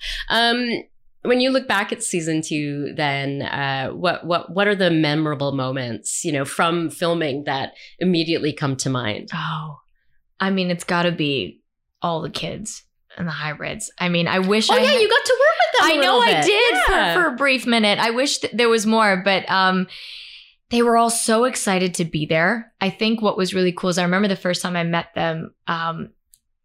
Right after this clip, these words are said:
Speaker 1: Cute
Speaker 2: I was
Speaker 1: as
Speaker 2: passing
Speaker 1: buttons,
Speaker 2: by,
Speaker 1: by the way.
Speaker 2: super cute. And I just heard them all whispering. They were like, "It's the doctor's wife. It's the doctor's wife." And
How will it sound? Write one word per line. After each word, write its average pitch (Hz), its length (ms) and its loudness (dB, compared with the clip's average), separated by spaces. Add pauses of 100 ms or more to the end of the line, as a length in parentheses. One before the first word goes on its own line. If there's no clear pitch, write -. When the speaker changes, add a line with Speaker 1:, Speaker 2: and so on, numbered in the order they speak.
(460)
Speaker 1:
Cute 427 240 2
Speaker 2:
I - 40 0
was 453 120 2
Speaker 1:
as 254 100 0
Speaker 2:
passing 226 320 4
Speaker 1:
buttons, 185 200 2
Speaker 2:
by, 160 100 2
Speaker 1:
by 160 40 0
the 151 120 0
way. 143 180 0
Speaker 2:
super 240 320 2
cute. 180 380 0 (680)
And 233 160 4
I 233 100 2
just 262 260 0
heard 220 300 0
them 233 140 4
all 208 240 4
whispering. 196 360 0
They 185 80 4
were 185 60 0
like, 180 220 -6
"It's - 180 -10
the - 120 -16
doctor's - 440 -8
wife. - 300 -12
It's - 140 -12
the - 60 -8
doctor's - 480 -2
wife." - 320 -14 (500)
And 220 440 2